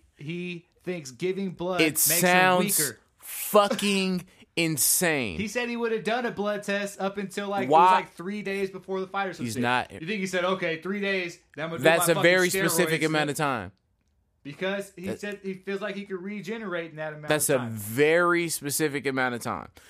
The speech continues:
Speaker 2: Very specific amount of time. That's all I'm gonna say
Speaker 1: That'd
Speaker 2: about
Speaker 1: be
Speaker 2: that.
Speaker 1: pretty bold of him to
Speaker 2: That's
Speaker 1: say,
Speaker 2: all. Look, look. That's
Speaker 1: "Three
Speaker 2: all I'm gonna
Speaker 1: days,
Speaker 2: say.
Speaker 1: and
Speaker 2: That's
Speaker 1: I'm
Speaker 2: all I'm
Speaker 1: cutting
Speaker 2: gonna
Speaker 1: my
Speaker 2: say.
Speaker 1: drug test off
Speaker 2: That's
Speaker 1: because
Speaker 2: all I'm
Speaker 1: I'm
Speaker 2: gonna
Speaker 1: doing
Speaker 2: say.
Speaker 1: my steroids
Speaker 2: That's all I'm gonna
Speaker 1: three days
Speaker 2: say.
Speaker 1: before the
Speaker 2: And
Speaker 1: fucking
Speaker 2: then,
Speaker 1: fight."
Speaker 2: and then look, and then look. I, I just, people kill me with this, right?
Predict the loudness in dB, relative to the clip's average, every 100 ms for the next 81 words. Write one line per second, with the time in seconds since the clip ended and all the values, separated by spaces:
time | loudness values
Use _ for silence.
0 | -20 _ _ -10 -10 -8 2 2 2 -2
1 | -10 -8 -8 -6 -4 -4 -4 -6 -2 0
2 | 2 2 0 0 2 0 4 2 2 0
3 | 2 2 2 4 4 6 6 6 4 6
4 | 6 2 -4 4 4 6 4 6 6 6
5 | 6 6 4 2 4 4 6 6 6 4
6 | 6 4 4 0 0 4 6 6 6 6
7 | 4 4 4 2 0 0 2 4 6 6
8 | 6 4 6 4 4 2 4 4 4 2
9 | 0 2 4 4 6 4 4 0 0 2
10 | 2 2 0 -2 0 2 4 4 4 -2
11 | -4 _ _ _ -4 -4 0 -2 -2 -8
12 | _ -4 0 0 -2 -4 -6 -4 -2 -2